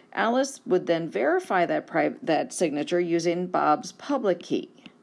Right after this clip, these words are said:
So in order for this to work, we're gonna have to add hashing algorithms. We're gonna have to add asymmetric cryptography. Asymmetric cryptography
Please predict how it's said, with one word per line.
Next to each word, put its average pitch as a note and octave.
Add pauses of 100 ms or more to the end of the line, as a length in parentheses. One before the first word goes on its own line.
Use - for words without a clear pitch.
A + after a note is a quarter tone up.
(1000)
So G3+
in -
order D#4
for D4+
this G3
to G3
work, D#3+
we're F3
gonna F3+
have F#3
to F3
add D#3 (120)
hashing F#3
algorithms. C#3+ (420)
We're F3+
gonna G3
have G#3
to -
add E3+
asymmetric G3+
cryptography. C#3+ (400)
Asymmetric F#3+
cryptography G3+